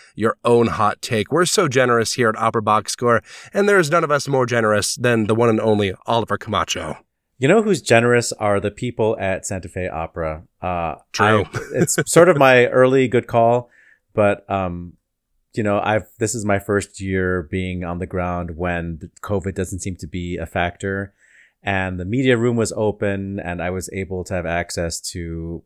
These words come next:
Speaker 2: most artists who were on campus, with some exceptions. And, uh, yeah, it just was such a great experience this year, and I, I cannot wait to get back next year. Um,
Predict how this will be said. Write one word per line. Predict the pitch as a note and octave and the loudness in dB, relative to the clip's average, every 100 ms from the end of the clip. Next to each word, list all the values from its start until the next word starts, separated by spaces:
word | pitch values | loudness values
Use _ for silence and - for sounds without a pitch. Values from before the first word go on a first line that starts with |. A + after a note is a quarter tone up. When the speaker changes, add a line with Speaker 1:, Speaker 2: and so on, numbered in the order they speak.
| _ | _
Speaker 2:
most | E2+ F#2 F#2+ - - - | -6 -4 -4 -8 -8 -6
artists | E2+ E2 - - | -4 -4 -6 -6
who | F2+ | -4
were | E2+ E2 E2+ | -2 -2 -2
on | F2 F2 | -6 -6
campus, | - E2 D#2 E2 - - _ - _ - | -8 -10 -8 -6 -4 -6 _ -20 _ -12
with | F2 | -8
some | - F2 | -4 -4
exceptions. | - E2+ - E2+ E2+ - _ _ _ _ - | -2 -4 -6 -10 -10 -12 _ _ _ _ -6
And, | G2 F#2 F2 | -4 -2 -2
uh, | F2+ E2+ E2 D#2+ - - | -2 0 -2 -4 -8 -2
yeah, | A#2 G2+ F#2 | 2 2 2
it | G#2+ | -4
just | - G2+ G#2+ | -4 -4 -2
was | G2 | -2
such | G#2+ - | -2 -4
a | F#2 | -6
great | F#2+ F#2+ | -2 -4
experience | - - F#2 E2 E2 - | -6 -10 -8 -8 -8 -10
this | E2 - | -10 -8
year, | E2 D#2+ D#2+ D#2 | -8 -6 -6 -8
and | D#2+ D#2+ D#2 | -10 -10 -8
I, | D#2+ - | -8 -10
I | F2+ | -14
cannot | - F#2+ E2+ | -10 -8 -8
wait | E2 E2 D#2 | -8 -10 -10
to | - | -14
get | - D#2+ - | -12 -12 -8
back | D#2 D2+ D2+ - _ - | -8 -6 -8 -12 _ -14
next | D#2 D2+ - - _ | -12 -10 -14 -18 _
year. | D2+ D2+ B1+ C#2+ _ _ _ _ _ _ | -12 -10 -10 -12 _ _ _ _ _ _
Um, | E2+ D#2 D2+ D2+ | -6 -6 -6 -12